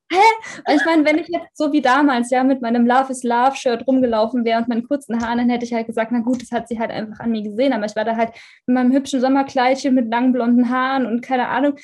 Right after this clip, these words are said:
Also halt nicht so, dass man sagen könnte, man würde das jetzt direkt am Äußeren oder irgendwie so wahrnehmen können.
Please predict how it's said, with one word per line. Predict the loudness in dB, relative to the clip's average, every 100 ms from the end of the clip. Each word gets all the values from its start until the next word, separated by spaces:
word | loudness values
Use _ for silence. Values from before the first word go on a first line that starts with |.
| -12 -6
Also | -2 0
halt | 0
nicht | 0 0
so, | 0
dass | 0 0
man | -2
sagen | 0 -2 -2
könnte, | -2 0
man | 0 0 0
würde | 0 0
das | -2
jetzt | -4 -6 -6
direkt | -4 -2 -4
am | -6
Äußeren | -2 -2 -2 -4 -4
oder | -4 -2
irgendwie | -2 -2 -4
so | -4 -4
wahrnehmen | 0 0 2 2 -2 -6
können. | -6 -2 0 -2